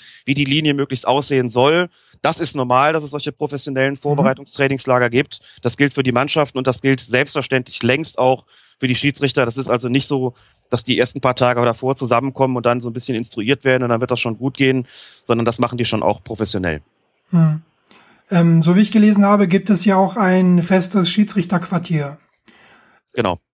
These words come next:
Speaker 2: Ähm, werden, ähm, ich nehme an, die Schiedsrichter werden dann auch weiterhin instruiert und, ähm, es wird drauf eingegangen, was eben die letzten Tage passiert ist, oder?
Speaker 1: Exakt, so ist es.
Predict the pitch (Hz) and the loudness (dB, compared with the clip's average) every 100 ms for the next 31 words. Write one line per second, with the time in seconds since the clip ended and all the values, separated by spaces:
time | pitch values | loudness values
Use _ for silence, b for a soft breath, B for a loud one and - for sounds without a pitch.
0 | _ _ 269 170 165 175 156 147 165 147 | _ _ -4 0 2 0 -4 -4 -4 0
1 | 180 185 190 185 185 220 240 180 226 202 | 0 2 4 4 2 0 0 0 0 2
2 | 196 202 202 208 196 165 180 196 202 208 | 4 4 4 4 2 0 0 0 0 0
3 | 202 185 185 185 185 185 185 190 180 208 | 2 2 2 0 0 -2 -2 0 0 2
4 | 202 185 175 190 202 175 185 170 190 208 | 2 2 2 2 2 2 2 2 2 0
5 | 311 180 175 208 180 175 170 B B 185 | 0 2 2 2 2 2 -2 B B -8
6 | - 196 185 185 202 202 202 175 175 175 | 0 0 2 -2 2 4 4 4 2 4
7 | 165 160 165 - 285 180 170 170 170 175 | 2 2 0 -2 0 2 4 2 2 0
8 | 185 170 175 165 180 202 185 170 190 165 | -4 -2 -2 -2 0 0 0 -2 -6 -2
9 | 180 226 _ _ _ B B - - 165 | -2 -2 _ _ _ B B -8 0 0
10 | - 139 127 175 202 190 | 0 -2 -2 0 -2 -4